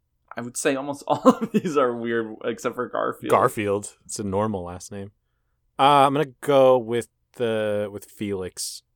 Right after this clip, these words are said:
Speaker 1: Felix?
Speaker 2: I haven't seen Felix the Cat in a long time. I remember really being interested in those cartoons as a kid. 'Cause I
Speaker 1: Hmm.
Speaker 2: saw one of 'em,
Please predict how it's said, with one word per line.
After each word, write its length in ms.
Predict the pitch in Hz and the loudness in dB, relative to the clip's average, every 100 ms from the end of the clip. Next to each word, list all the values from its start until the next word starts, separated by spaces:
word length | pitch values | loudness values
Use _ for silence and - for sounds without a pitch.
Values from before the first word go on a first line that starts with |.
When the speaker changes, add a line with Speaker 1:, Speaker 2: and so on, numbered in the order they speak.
| _ _ _ _ | _ _ _ _
Speaker 1:
Felix? 300 | 107 107 120 _ _ _ _ _ _ - - - _ _ _ _ _ _ _ _ _ _ | -12 -12 -12 _ _ _ _ _ _ -20 -20 -20 _ _ _ _ _ _ _ _ _ _
Speaker 2:
I 60 | 196 | -12
haven't 180 | 269 - | -8 -4
seen 180 | 220 196 | -4 0
Felix 320 | 156 139 - | 0 0 -2
the 60 | |
Cat 160 | - 120 | -6 -4
in 60 | 101 | -4
a 60 | |
long 160 | 98 98 | -6 -6
time. 220 | - 85 104 | -10 -14 -6
I 60 | |
remember 300 | 123 165 160 | -4 -4 -2
really 260 | 131 127 120 | 0 0 0
being 240 | 110 104 | -2 -4
interested 460 | 104 92 104 - 98 | -6 -8 -8 -6 -6
in 80 | 90 | -6
those 160 | 87 | -8
cartoons 460 | - 87 - 90 85 | -8 -10 -10 -14 -14
as 120 | 80 | -16
a 60 | 80 | -18
kid. 280 | - 104 _ _ _ _ _ _ _ _ _ _ _ _ _ _ - | -20 -20 _ _ _ _ _ _ _ _ _ _ _ _ _ _ -12
'Cause 120 | 110 | -6
I 20 | |
Speaker 1:
Hmm. 20 | |
Speaker 2:
saw 220 | - 117 | -2 -2
one 280 | 98 95 92 | -2 -6 -10
of 100 | 87 | -12
'em, 160 | - | -18